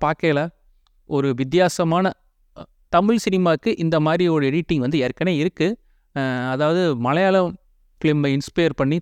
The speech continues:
தமிழ்ல எடுத்தா எப்படி இருக்கும்? ஏன்னா இதுக்கு முன்னாடி வந்த படம் தள்ளுமாலா, ஆர் டி எக்ஸ் அதெல்லாம் நம்ம பார்த்துருக்கோம். அ, அதாவது அதுல ரெண்டையுமே ஒரு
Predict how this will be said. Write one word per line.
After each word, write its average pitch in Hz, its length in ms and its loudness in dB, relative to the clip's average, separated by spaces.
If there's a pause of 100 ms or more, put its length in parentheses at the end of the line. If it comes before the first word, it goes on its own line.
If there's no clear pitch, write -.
தமிழ்ல 147 240 0
எடுத்தா 139 380 -2
எப்படி 127 260 -4
இருக்கும்? 120 320 -2
ஏன்னா 127 40 -2
இதுக்கு 123 240 -4
முன்னாடி 127 200 -2
வந்த 120 180 -2
படம் 120 540 -4
தள்ளுமாலா, 123 380 0
ஆர் 120 320 -2
டி 127 120 0
எக்ஸ் 120 240 -4
அதெல்லாம் 123 300 0
நம்ம 127 120 0
பார்த்துருக்கோம். - 380 -6 (560)
அ, 117 360 -4 (120)
அதாவது 180 380 0
அதுல 170 360 2
ரெண்டையுமே 208 300 2
ஒரு 190 140 2